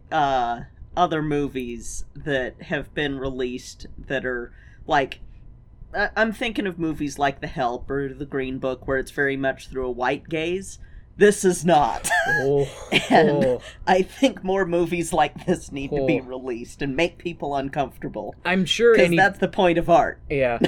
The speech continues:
Speaker 1: <laughs>
Speaker 2: Well, I'm sure anybody listening who, you know, anybody who listen-, who's listened enough and knows me, I don't get uncomfortable as a white person being like, "Oh, they're talking about the shit that white people have done."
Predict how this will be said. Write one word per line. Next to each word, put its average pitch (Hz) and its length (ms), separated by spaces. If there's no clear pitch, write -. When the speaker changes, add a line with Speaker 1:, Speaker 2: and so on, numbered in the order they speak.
Speaker 1:
<laughs> - 180
Speaker 2:
Well, 160 100
I'm 170 80
sure 202 180
anybody 156 460
listening 120 800
who, 139 340
you 151 140
know, 117 80
anybody 214 300
who 156 80
listen-, 151 300
who's 147 160
listened 147 360
enough 123 380
and 127 160
knows 127 260
me, 123 220
I 151 180
don't 160 440
get 139 240
uncomfortable 127 960
as 127 180
a 120 60
white 120 420
person 131 400
being 120 220
like, 113 300
"Oh, 143 380
they're 143 140
talking 143 520
about 120 340
the 123 100
shit 123 280
that 120 160
white 135 300
people 127 280
have 117 120
done." 113 220